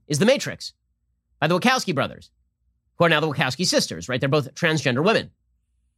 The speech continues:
So Amazon is openly making the statement that The Matrix, which was directed by men, okay, it was directed by men. Those, those, not only do these people happen to still be biological men,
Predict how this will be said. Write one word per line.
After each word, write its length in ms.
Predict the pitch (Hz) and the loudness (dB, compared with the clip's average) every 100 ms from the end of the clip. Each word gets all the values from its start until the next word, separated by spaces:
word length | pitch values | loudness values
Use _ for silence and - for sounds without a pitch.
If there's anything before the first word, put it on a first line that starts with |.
| _ _ | _ _
So 100 | 165 | 0
Amazon 380 | 180 240 220 202 | 2 4 2 2
is 80 | |
openly 320 | 151 233 294 233 | 2 0 2 2
making 260 | 214 196 | 2 0
the 60 | 170 | -2
statement 340 | - 175 113 | 0 -2 -2
that 100 | 104 | -2
The 40 | 160 | 0
Matrix, 420 | 226 - - - _ _ _ | 0 0 -14 -20 _ _ _
which 180 | - 139 | -4 0
was 180 | 196 240 | 2 4
directed 380 | 247 226 233 233 | 4 2 0 0
by 80 | 226 | 2
men, 300 | 247 135 - _ _ _ _ _ _ - | 2 0 -8 _ _ _ _ _ _ -12
okay, 260 | 113 143 160 | -2 0 2
it 40 | |
was 120 | 143 | 0
directed 300 | 147 156 214 | 2 0 2
by 80 | 208 | 2
men. 180 | 208 104 | 2 0
Those, 200 | 107 - | -4 -6
those, 320 | 120 120 - _ _ _ _ _ | -4 -4 -4 _ _ _ _ _
not 180 | 127 156 | 2 4
only 180 | 190 214 | 4 2
do 120 | 147 | 0
these 120 | 139 | -4
people 380 | 131 165 135 - - | -4 -4 -4 -6 0
happen 300 | 160 156 151 | 0 2 -2
to 60 | |
still 200 | 131 185 | 0 0
be 120 | 151 | 2
biological 500 | 139 131 131 123 113 | 2 2 2 0 0
men, 320 | 147 202 98 | 0 0 -2